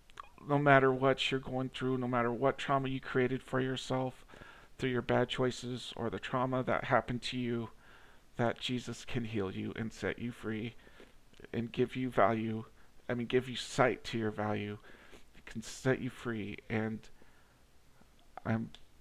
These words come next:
gonna do my very best to share all the things he has taught me in my journey.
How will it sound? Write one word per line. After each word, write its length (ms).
gonna 200
do 160
my 160
very 300
best 560
to 120
share 420
all 200
the 100
things 360
he 80
has 120
taught 280
me 200
in 180
my 160
journey. 460